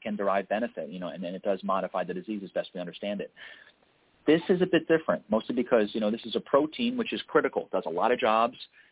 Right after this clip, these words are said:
that kind of keep the cell healthy, essentially, and when it's not there, at least in a functioning sense, um, uh, the cells can pretty much stay malignant,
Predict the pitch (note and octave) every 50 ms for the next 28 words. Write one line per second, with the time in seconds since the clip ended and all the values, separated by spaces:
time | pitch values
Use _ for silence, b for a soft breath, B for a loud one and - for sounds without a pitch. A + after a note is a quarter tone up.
0 | b _ - G2 F#2 - - - G#2 G#2 G2+ G2 F2+ - - - _ _ _ _
1 | _ _ - - C3+ C3+ - - A#2+ G#2+ - - A2 G#2 G#2 G2 - A2+ A#2 A#2+
2 | - A2+ F#2+ E2+ - F#2+ F2 F2+ - - G2+ G2+ G#2 D2 F#2+ G2 F#2+ G2+ G#2 G2+
3 | G2 G2 F#2+ - - - - G#2 F#2+ - - F#2 F#2 G#2+ A2+ B2+ A#2 F#2+ F#2 F#2+
4 | F2+ G#2 G#2 - G2+ F#2+ F2 - - G#2 G#2+ A#2+ - - G2 F#2+ F#2 F#2 - B2
5 | A2+ F#2 F#2 - - - B B B B B B B B B B - F#2 F#2 F2+
6 | F2+ F2 F2 F2 - _ _ _ _ _ _ _ - _ _ _ _ _ - _
7 | - F#2 F#2 D#2 - - - G#2+ F#2+ F#2+ G2+ G#2 G#2 - - - A2 G#2 G2 F#2+
8 | - _ - C3+ B2+ G#2+ - - - - - - A2+ A2 G2+ G2 G2 F#2+ G#2 G#2+
9 | F#2+ D#2 D2